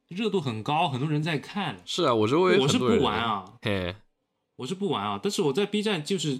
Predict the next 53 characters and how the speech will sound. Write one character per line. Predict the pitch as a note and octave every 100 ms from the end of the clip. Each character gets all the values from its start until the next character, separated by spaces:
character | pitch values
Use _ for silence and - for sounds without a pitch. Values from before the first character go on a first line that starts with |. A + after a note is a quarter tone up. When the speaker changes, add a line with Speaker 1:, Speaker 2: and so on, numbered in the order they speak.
| - -
Speaker 1:
B | F#3+
站 | G3
推 | D#3 F#3
的 | E3
也 |
挺 | D3+ C#3 A2
多， | C#3
我 | D3+ C3+ C3
偶 |
尔 | D3 D#3+
也 | A#2
会 | D3+ C3+ - _ _ _ _ _ -
进 | E3
去 | D3+
看 | D3+ F3 C#3+
两 | A2+
眼， | A2+ G2+
然 | A#2+
后 |
看 | C3 D#3+
看 | C#3+
大 | C#3+
家 | C3+
评 | B2+ - A2+
论， | C#3 A2+
大 | C#3
家 | C#3
都 | C#3+ C#3+ - _ - _ _ - - - - _ - -
很 | C#3
有 | D#3
热 | C3 F#3
情， | C3+ - G#2 G2+ - -
热 | D#3+
度 | C#3+
挺 | A#2+ G2+
高 | A2+ B2
的。 | A2 - _ _ _ _ _ _ -
那 | E3+
你， | C#3+ B2 B2 C#3
你， | C3+ C3+
我 |
看 | C#3 B3+
你 | D#3
在 | F#3+
玩 | D3+ D#3
英 |
雄 | D#3 C#3
联 | B2+
盟， | B2 C3
你 |
会 | C3+
看 | C#3 D3
吗？ | G#2+